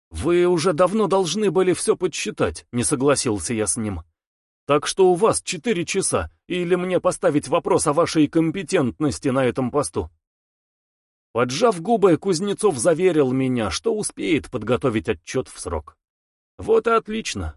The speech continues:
он ведь и правда уже должен был собрать сведения о нанесенных разрушениях и численности погибших.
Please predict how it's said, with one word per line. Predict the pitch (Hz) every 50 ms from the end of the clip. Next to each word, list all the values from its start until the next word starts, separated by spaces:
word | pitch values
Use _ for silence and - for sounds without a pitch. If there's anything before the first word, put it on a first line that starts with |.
| _ _
он | 117 131 147 156 147
ведь | 127 143 160 - 175
и | 160
правда | - 180 196 185 147 110 131 156
уже | 151 147 113 156 170
должен | 127 165 165 156 135 104 127 151 139 127
был | 151 147 131
собрать | - - 175 160 151 180 160 - -
сведения | - - - 165 170 139 104 110 107 107 110 110 101
о | 104 123
нанесенных | 139 147 156 160 147 - - 156 120 117 123 - -
разрушениях | 147 139 117 117 151 156 - - 202 175 135 113 107 101 95 85 - -
и | 190 170 -
численности | - - 214 165 - - 123 110 110 120 110 - - 147
погибших. | - 190 190 180 175 156 - - - - - - -